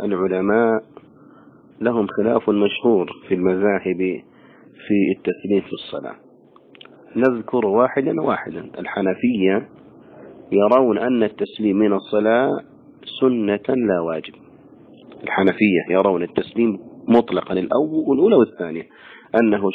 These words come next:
سنة وليس بواجب. والمالكية يرون أن المشروع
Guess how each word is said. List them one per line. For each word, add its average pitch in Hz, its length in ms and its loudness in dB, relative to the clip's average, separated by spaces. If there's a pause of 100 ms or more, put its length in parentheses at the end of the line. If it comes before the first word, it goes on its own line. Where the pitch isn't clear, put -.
سنة 120 220 4
وليس 104 420 2 (180)
بواجب. 82 380 -6 (1800)
والمالكية 117 840 0 (180)
يرون 107 460 2 (100)
أن 113 200 0
المشروع 120 800 -2